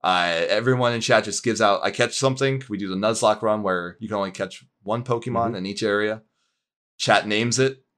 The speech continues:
Speaker 1: Um, and then whoever named it, whose ever name I pick, that's their Pokemon.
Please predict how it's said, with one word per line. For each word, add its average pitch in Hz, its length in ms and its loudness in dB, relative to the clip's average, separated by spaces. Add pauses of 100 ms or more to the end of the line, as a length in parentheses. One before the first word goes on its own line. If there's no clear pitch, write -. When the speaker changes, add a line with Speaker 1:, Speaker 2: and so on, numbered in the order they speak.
Speaker 1:
Um, 92 760 0
and 101 140 0
then 95 200 0
whoever 110 400 0
named 104 340 -2
it, 107 220 -4
whose 110 180 -2
ever 101 160 0
name 101 180 -2
I 98 80 -2
pick, - 420 -8 (340)
that's 90 320 -2
their 101 140 2
Pokemon. 101 600 -2